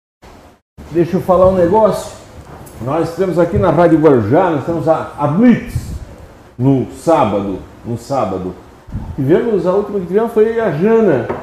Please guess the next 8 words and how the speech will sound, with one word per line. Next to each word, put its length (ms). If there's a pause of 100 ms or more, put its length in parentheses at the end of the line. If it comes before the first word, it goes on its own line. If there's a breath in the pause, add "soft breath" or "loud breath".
(100)
fazer 440
aqui 240
no 180
Mercado 480
Altoff. 680 (1400)
Foi 300
uma 300
loucura! 1120